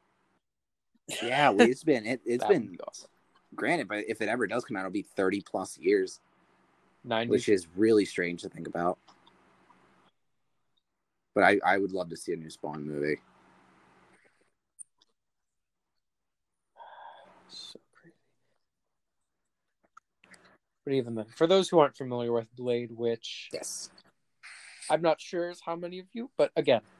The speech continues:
Speaker 2: if you don't know who Blade is, Blade is essentially a vampire hunter.
Speaker 1: Sure.
Speaker 2: The Marvel movie, which
Speaker 1: Fine.
Speaker 2: will be very interesting to see. Uh, then we have Captain Marvel two.
Speaker 1: Yes, we did.
Speaker 2: Okay. We'll see.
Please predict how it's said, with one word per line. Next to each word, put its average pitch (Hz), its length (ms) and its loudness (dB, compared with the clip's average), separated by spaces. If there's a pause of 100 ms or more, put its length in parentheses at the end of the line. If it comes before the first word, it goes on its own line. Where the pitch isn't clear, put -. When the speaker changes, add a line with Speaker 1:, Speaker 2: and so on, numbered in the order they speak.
(240)
Speaker 2:
if - 140 -8
you 160 60 -4
don't 196 160 6
know 185 100 -2
who 156 60 -4
Blade 131 240 -4
is, 120 100 -10
Blade 135 300 -6
is 127 120 -14
essentially 123 800 -6
a 123 60 -4
vampire 120 360 -2
hunter. 104 220 -14
Speaker 1:
Sure. 107 360 8 (800)
Speaker 2:
The 117 60 -10
Marvel 117 280 0
movie, 104 260 -10
which 120 100 0
Speaker 1:
Fine. 110 140 -4
Speaker 2:
will 117 80 2
be 120 60 -2
very 113 280 6
interesting - 320 -4
to - 120 -8
see. 101 200 -6 (640)
Uh, 113 320 6
then 123 260 -4
we 127 100 -2
have - 160 -2
Captain 156 300 2
Marvel 175 240 2
two. 165 260 -4
Speaker 1:
Yes, 92 120 -6
we 113 80 -6
did. 95 200 2 (280)
Speaker 2:
Okay. 139 360 0 (1400)
We'll 151 120 6
see. 143 320 4